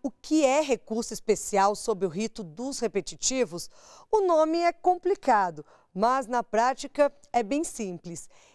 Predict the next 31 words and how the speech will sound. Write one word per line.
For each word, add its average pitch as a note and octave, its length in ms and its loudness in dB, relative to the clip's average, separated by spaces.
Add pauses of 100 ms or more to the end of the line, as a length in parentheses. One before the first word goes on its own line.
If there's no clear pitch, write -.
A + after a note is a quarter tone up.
Ele G3+ 160 2
é A#3 40 0
um B3+ 60 -2
instrumento B3+ 680 -4
jurídico F#3+ 640 -6
para G#3 260 0
barrar F#3 420 -2 (320)
ou D#4+ 300 4
diminuir A#3+ 720 -4
o A#3+ 80 -2
número G3+ 400 -2
de D#3 100 -10
processos G#3 760 -4
com D4 220 -2
o C4+ 60 -6
mesmo B3+ 440 -4
tema A#3 360 -4 (300)
que F4 120 2
chegam B3 500 0
aos A#3+ 220 -2
tribunais A3 580 -4
superiores. G3+ 920 -2 (380)
Uma G3 120 2
ferramenta G#3+ 600 -2
criada G3+ 560 0
para F#3+ 300 -2
dar F3 240 -4
mais B3 440 0
agilidade F#3 680 -4
nos F#3 100 -10
processos A3 720 -4